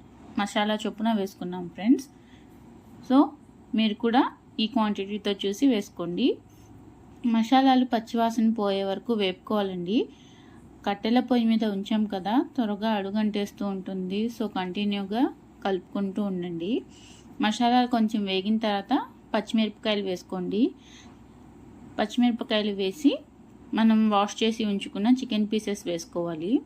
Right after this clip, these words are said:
పచ్చిమిరపకాయలు మరీ ఎక్కువ స్పైసీగా ఉండకూడదు. రైస్ అంటే కేజీకి రెండు మూడు చొప్పున వేసుకోండి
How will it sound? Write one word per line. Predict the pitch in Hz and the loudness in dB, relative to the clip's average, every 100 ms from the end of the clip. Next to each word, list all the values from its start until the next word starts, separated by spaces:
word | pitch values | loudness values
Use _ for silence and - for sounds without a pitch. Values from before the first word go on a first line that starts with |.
| - - - - - - - - 220 | -6 -20 -20 -20 -20 -20 -20 -12 -10
పచ్చిమిరపకాయలు | 220 247 277 262 - 262 226 226 | -2 6 8 6 4 4 4 8
మరీ | 269 254 226 254 | 10 10 6 0
ఎక్కువ | 233 - 262 | -2 0 0
స్పైసీగా | 262 226 214 226 247 247 247 240 | 0 -2 -2 0 0 0 2 2
ఉండకూడదు. | 214 220 233 220 220 | 0 -2 -2 -2 0
రైస్ | 208 202 208 208 - | -2 0 -2 -4 -6
అంటే | 196 185 226 277 | -4 -2 0 2
కేజీకి | - 220 202 220 226 285 | 2 0 0 -4 0 2
రెండు | 262 208 208 | 2 2 0
మూడు | 202 190 185 | -2 -4 -8
చొప్పున | 180 214 220 | -6 -2 -2
వేసుకోండి | 185 - 190 190 185 | -2 -8 -8 -6 -2